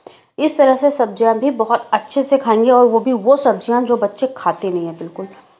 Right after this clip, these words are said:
तो चलिए देखिए कैसे हमने बनाने हैं अपने ये पकौड़े। तो देखिए हाफ कटोरी हमने ले लिया है प्ला-, प्याज, जो एक मीडियम साइज़ का प्याज था जिसको हमने कट किया तो वो हाफ कटोरी हो गया है।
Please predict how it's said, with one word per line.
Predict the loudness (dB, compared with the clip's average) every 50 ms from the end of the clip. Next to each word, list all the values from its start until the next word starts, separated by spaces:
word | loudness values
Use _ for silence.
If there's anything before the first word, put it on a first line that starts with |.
| _ _ -6
तो | -6 0
चलिए | 2 2 2 4 4 2 4 6
देखिए | 4 4 4 4 0 0 2
कैसे | 2 2 2 2 2
हमने | 0 2 2 0 0 2
बनाने | 2 2 4 4 4 4 2 0
हैं | 0 0 -2 -2 -4 -12 _ _ _ _ _ _ _ _ _ _ _ _ _ -4
अपने | -4 -4 -2 -4 -2 -2 -2 0
ये | 0 0 0
पकौड़े। | 0 -4 -2 0 0 0 0
तो | -2 -6 -4 -2
देखिए | -2 -2 0 -4 -4
हाफ | -4 -2 -2 -2 -2 -2 -4
कटोरी | -6 -4 0 0 0 0 -2 -6 -12 _ _ _ _ _ _ _ _ _ _ _ _ -6
हमने | -2 -2 0 2
ले | 2 0
लिया | 2 2 2 2
है | 0
प्ला-, | -2 -6 -4 -2 -2 -2 -2
प्याज, | -2 0 2 4 4 4 2 0 -4 -14 -20 _ _ _ _ _ -18
जो | -14 -4 0 2 4 6 4 4 2 -2 -12 -20 -20 _ _ _ _ _ _ _ _ _ _ 0
एक | 2 2 2 -2 -6 -4 0
मीडियम | 2 2 2 4 2 2 2
साइज़ | 2 2 2 2 2 2
का | -2 0
प्याज | 2 4 2 2 2 0
था | -2
जिसको | -4 -4 -6 -6 -4 -2
हमने | -2 -2 0
कट | 0 0 -2 -2 0
किया | 0 0 2
तो | 2 0 2
वो | 0 0
हाफ | 0 2 2 2 2 0 -2
कटोरी | -10 -8 -4 -4 -2 -2 0
हो | 0 -2 -2
गया | -2 -4 -4
है। | -4 -4 -8